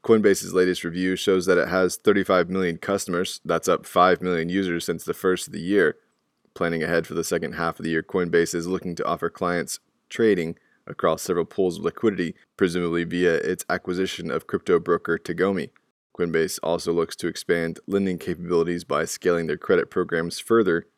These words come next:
across both fiat and digital assets in response to client demand.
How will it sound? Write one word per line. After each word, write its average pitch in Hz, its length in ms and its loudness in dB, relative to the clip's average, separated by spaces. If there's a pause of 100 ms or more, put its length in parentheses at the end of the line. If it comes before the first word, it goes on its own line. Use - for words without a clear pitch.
(180)
across 80 380 0
both 85 280 2
fiat 85 480 0
and 85 140 -6
digital 85 280 0
assets 87 460 -2
in 95 140 -4
response 87 460 -2
to - 80 -8
client 87 300 -6
demand. 87 440 -6